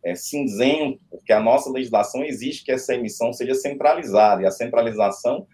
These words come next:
o próprio decreto que regulamentou o tema, diz que vai ser pelo Serviço Florestal Brasileiro. Então, deveria ser a única fonte dessas cotas hoje. E hoje a gente, infelizmente, não tem isso via-, viável. Agora, a gente vai ter, é uma questão de tempo, acho que a gente deve ter em breve.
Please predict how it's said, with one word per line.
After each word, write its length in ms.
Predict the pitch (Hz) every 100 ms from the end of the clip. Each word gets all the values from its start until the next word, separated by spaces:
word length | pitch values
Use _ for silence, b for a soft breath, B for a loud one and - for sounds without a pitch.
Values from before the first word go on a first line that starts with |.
| _ _
o 80 | -
próprio 320 | - 117 -
decreto 540 | - - 101 101 101
que 100 | -
regulamentou 640 | 101 95 95 92 87 95 92
o 60 | -
tema, 220 | 104 143
diz 240 | 139 135
que 100 | -
vai 140 | 160 151
ser 220 | 147 135
pelo 140 | 151
Serviço 360 | 151 147 139 135
Florestal 440 | - 143 143 135
Brasileiro. 520 | 135 151 147 101 98 - b _
Então, 160 | 101 110
deveria 400 | 120 123 120 139
ser 160 | -
a 100 | 139
única 340 | 135 165 165 180 -
fonte 520 | 143 170 156 - - _ _ _
dessas 480 | 95 104 113 - -
cotas 500 | 104 101 127 120 92
hoje. 340 | 90 - - _ _
E 120 | - 135
hoje 160 | 120
a 20 |
gente, 220 | 131 135 143
infelizmente, 580 | 139 135 120 120 127
não 140 | 131 135
tem 240 | 127 123
isso 360 | 120 - 110 98
via-, 260 | 107 113 -
viável. 420 | - 143 98 82 95
Agora, 320 | 147 131 - _ _ -
a 20 |
gente 160 | 262 214
vai 140 | 240
ter, 340 | 185 139 - - _
é 60 | 113
uma 140 | 165
questão 280 | 160 - 131
de 100 | 117
tempo, 320 | - 135 -
acho 140 | 135
que 60 | -
a 40 |
gente 220 | 131 131 -
deve 220 | 131 135
ter 240 | - 123
em 80 | 127
breve. 340 | 117 101 87